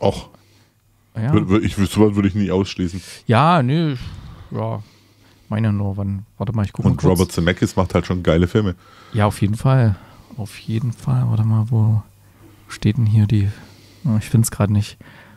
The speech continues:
Speaker 2: wann der, ob der schon in den U S A überhaupt lief oder so. Ähm, nee, in Theaters. Also in den U S A läuft er offensichtlich gerade.
Speaker 1: Ja, da haben wir
Speaker 2: Ja.
Speaker 1: doch eine Chance.
Speaker 2: Okay, also könnte es sein, ja.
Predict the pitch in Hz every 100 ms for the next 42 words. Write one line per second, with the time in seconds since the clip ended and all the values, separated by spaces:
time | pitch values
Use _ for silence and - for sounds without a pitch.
0 | _ - 101 104 101 101 104 - - 110
1 | 101 107 107 120 110 107 87 113 120 110
2 | 110 - 113 139 131 131 120 120 131 131
3 | 120 - - _ - _ _ _ - _
4 | _ 127 117 110 110 110 190 185 190 -
5 | 190 113 107 110 113 117 139 139 151 131
6 | 131 160 - 120 117 113 113 120 - -
7 | 90 101 131 180 - 110 98 82 104 110
8 | 113 113 131 - 135 135 104 107 - 113
9 | 110 - 104 101 95 98